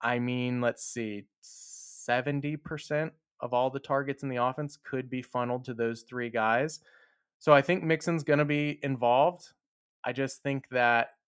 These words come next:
perhaps his receiving upside, maybe that Gio Bernard role that we think maybe he's going to absorb that this year, won't quite be as productive as what we've thought in the past because those other three guys are gonna dominate the targets. Um, again, he'll be involved.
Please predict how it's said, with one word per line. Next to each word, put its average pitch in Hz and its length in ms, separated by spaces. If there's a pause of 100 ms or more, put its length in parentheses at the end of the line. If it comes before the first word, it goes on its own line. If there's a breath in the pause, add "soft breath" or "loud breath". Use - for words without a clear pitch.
(440)
perhaps 127 500
his 117 200
receiving 151 500
upside, 117 440
maybe 123 200
that 127 220
Gio 127 320
Bernard 117 400
role 117 240
that 113 100
we 110 120
think 117 340 (160)
maybe 120 260
he's 113 260
going 117 280
to 113 80
absorb 113 340
that 110 180
this 127 200
year, 160 300 (440)
won't 151 280
quite 131 360
be 127 160
as 120 100
productive 113 640
as 110 160
what 113 180
we've 107 200
thought 110 360
in 107 100
the 104 80
past 107 560
because 110 380
those 110 180
other 113 200
three 110 220
guys 107 240
are 113 60
gonna 110 160
dominate 107 500
the - 120
targets. 139 500 (580 soft breath)
Um, 113 480 (220)
again, 135 240
he'll 156 120
be 185 140
involved. 151 680